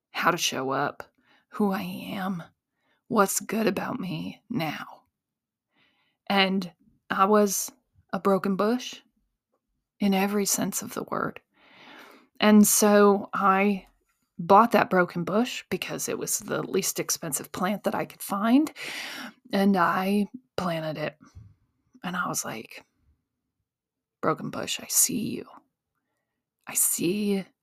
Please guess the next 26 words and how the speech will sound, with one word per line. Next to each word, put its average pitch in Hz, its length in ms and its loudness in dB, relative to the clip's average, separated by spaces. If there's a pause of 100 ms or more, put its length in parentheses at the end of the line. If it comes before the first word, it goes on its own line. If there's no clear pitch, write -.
(920)
I - 80 -12
see - 220 0
what 214 180 6
you 196 180 2
could - 280 -10
be." - 340 -14 (2000)
And 196 140 2
I 190 60 0
think, 196 500 0 (300)
you 196 120 2
know, 185 160 4
it 190 100 2
was - 360 -2 (140)
the 190 100 -4
same 185 360 2
realization 202 760 2
and 196 400 0
exception - 540 -2
of 151 200 -6
myself. - 680 2
Like, - 260 -10 (720)
"I - 40 -18
see 226 280 6
that 226 220 8
you're 214 80 8
broken. 165 640 0